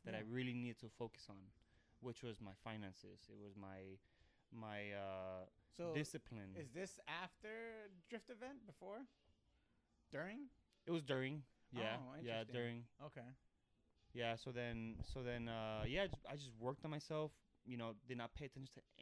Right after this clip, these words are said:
Speaker 1: anybody, bro.
Speaker 2: That's good, yeah.
Speaker 1: Literally just myself, um, my work, my sister here,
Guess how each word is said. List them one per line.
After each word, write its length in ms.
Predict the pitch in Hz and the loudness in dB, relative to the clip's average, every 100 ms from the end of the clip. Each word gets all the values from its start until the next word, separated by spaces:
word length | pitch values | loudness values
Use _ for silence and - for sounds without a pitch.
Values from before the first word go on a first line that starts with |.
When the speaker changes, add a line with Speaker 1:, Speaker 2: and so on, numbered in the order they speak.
| 123 | -4
Speaker 1:
anybody, 460 | 123 110 107 101 95 | -2 -2 -6 -8 -8
bro. 280 | 107 107 113 - - | -8 -8 -8 -16 -14
Speaker 2:
That's 160 | 127 117 | -8 -4
good, 240 | 123 123 | -2 0
yeah. 140 | 117 117 | 0 2
Speaker 1:
Literally 240 | 123 110 | 2 2
just 220 | 107 117 | 0 0
myself, 480 | 135 120 123 120 117 - - - | 0 2 4 4 4 -2 -14 -2
um, 440 | 110 107 101 101 101 110 | 2 2 0 -2 -6 -6
my 120 | 104 | -4
work, 360 | 98 104 104 - - - - - - 110 | -2 -2 -2 -4 -12 -20 -20 -20 -14 -8
my 80 | 104 - | -8 -8
sister 460 | 117 - 117 113 107 | -12 -8 -8 -6 -6
here, 320 | 113 110 113 | -4 -2 -2